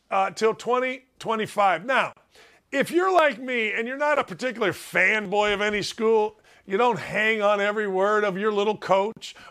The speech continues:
"Oh, my God, can you believe what Nick Saban said? I can't believe it." "Oh, oh, oh, my God, Jim Harbaugh has a dad bod. Oh, my God, I can't believe it. Oh, my God."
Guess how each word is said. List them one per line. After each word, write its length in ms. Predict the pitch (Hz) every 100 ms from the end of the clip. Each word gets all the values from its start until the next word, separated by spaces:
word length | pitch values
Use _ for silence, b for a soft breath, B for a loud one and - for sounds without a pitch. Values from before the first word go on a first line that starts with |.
| -
"Oh, 80 |
my 160 | 240 240
God, 260 | 185 202 -
can 140 | 175
you 80 | 220
believe 240 | 233 220
what 120 | 208
Nick 140 | 151 185
Saban 380 | - 185 208 170
said? 180 | 170
I 60 | 208
can't 260 | - 180 214
believe 320 | 127 170 214
it." 100 | - _ _ _ _ _ _ b b b b _ -
"Oh, 140 | -
oh, 180 | - 269 -
oh, 100 | 196
my 160 | 294 175
God, 240 | 175 226
Jim 160 | 147 220
Harbaugh 440 | 147 226 233 170
has 200 | 147 151
a 40 | 139
dad 360 | 156 202 226
bod. 180 | 123 123
Oh, 60 | 185
my 120 | 208
God, 240 | 139 190
I 60 | 185
can't 280 | - 190 208
believe 300 | 131 240 220
it. 60 |
Oh, 60 | 160
my 120 | 269
God." 400 | 160 165 254 160